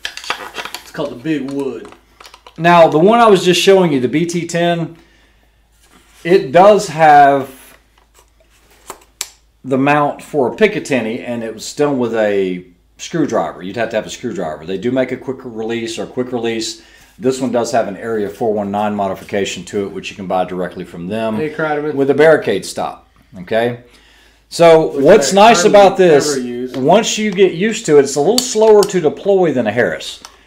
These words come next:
Speaker 2: Okay, I'm gonna, once you add the barricade stop, it,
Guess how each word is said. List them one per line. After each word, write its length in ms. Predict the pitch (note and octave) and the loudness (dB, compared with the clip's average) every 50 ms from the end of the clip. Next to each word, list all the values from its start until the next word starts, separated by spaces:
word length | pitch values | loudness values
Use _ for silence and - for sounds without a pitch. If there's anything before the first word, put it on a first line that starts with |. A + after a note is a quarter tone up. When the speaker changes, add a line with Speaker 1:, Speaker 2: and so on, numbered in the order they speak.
| _ _ _ - | _ _ _ -20
Speaker 2:
Okay, 280 | G2+ - C3 C3 C3 C3+ | -8 -2 0 2 2 2
I'm 120 | C3+ C#3 | 0 0
gonna, 280 | C3+ A#2+ G2+ F2+ E2+ - _ _ _ _ _ _ _ _ _ _ _ _ _ _ _ - - _ _ _ _ _ - | -2 -2 -4 -4 -6 -12 _ _ _ _ _ _ _ _ _ _ _ _ _ _ _ -20 -20 _ _ _ _ _ -8
once 240 | A#2 C3+ C3+ C3 C#3+ | -6 -6 -4 0 2
you 80 | D3 | 4
add 140 | C#3 C3 A#2 | 4 4 4
the 60 | A#2 G2+ | 2 2
barricade 420 | B2+ C3 B2+ - - A2+ G#2 - | 2 2 0 0 -2 -4 -4 -4
stop, 400 | - - A#2 G#2+ G#2 G#2 G2 F#2 | -6 -6 -2 0 0 0 -2 -4
it, 160 | F2 - _ | -10 -20 _